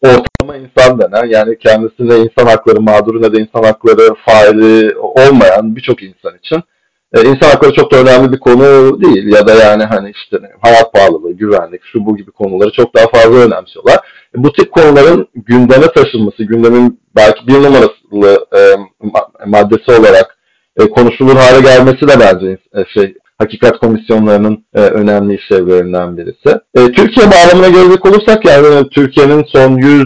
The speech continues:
küsur yılında birincisi çok fazla insan hakları ihlali yaşandı. İkincisi devlet sistemli olarak bu ihlallerin yaşandığını ya reddetti ya da genelde, e, kabul ettiği zaman da böyle bir takım şerhler düşerek kabul etti.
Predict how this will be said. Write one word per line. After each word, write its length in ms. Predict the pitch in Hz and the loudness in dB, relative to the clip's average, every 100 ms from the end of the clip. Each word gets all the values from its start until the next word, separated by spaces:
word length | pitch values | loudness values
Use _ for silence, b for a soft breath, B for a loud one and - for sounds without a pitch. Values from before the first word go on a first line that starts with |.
| 131 | -4
küsur 300 | - - 151 | -12 -4 0
yılında 440 | 131 110 98 101 117 113 _ | 2 2 0 0 0 0 _
birincisi 420 | - 107 123 123 | -8 -2 0 0
çok 200 | - 165 | 0 0
fazla 280 | - 120 104 | 2 2 2
insan 240 | 101 - 95 | 0 -2 -2
hakları 360 | 95 - 95 | -2 -2 -4
ihlali 480 | 95 92 92 87 90 | -4 -4 -2 0 0
yaşandı. 560 | 87 - 87 87 135 - _ _ | -2 -6 -12 -4 -4 -6 _ _
İkincisi 500 | 117 - 135 131 147 | -8 -2 -2 0 0
devlet 320 | 135 135 151 151 - | 2 4 4 0 -6
sistemli 400 | - - 135 143 | -8 -2 0 2
olarak 340 | 135 139 143 | 4 2 0
bu 200 | 135 139 | -2 0
ihlallerin 680 | 135 127 127 131 135 139 107 | 2 2 2 2 0 -4 -4
yaşandığını 540 | 123 123 131 131 131 | -2 0 0 0 0
ya 220 | 131 156 151 | 2 2 4
reddetti 480 | 156 120 - - | 2 2 -2 -2
ya 160 | 156 151 | 0 0
da 40 | |
genelde, 600 | 135 127 127 127 139 139 117 | 2 2 2 2 2 2 0
e, 80 | |
kabul 300 | 123 135 135 | -2 -2 0
ettiği 340 | 135 135 143 135 | 0 -2 -4 -2
zaman 320 | 135 139 139 | 0 2 0
da 100 | 135 | 0
böyle 200 | 120 139 | 0 -2
bir 80 | 135 | -4
takım 280 | - 113 113 - _ _ - | -6 -4 -6 -10 _ _ -10
şerhler 560 | - 123 123 135 131 | -2 0 2 2 2
düşerek 420 | 120 - 87 87 - | 0 -4 -4 -4 -4
kabul 220 | 85 82 | -8 -8
etti. 440 | - _ 110 - | -16 _ -4 -4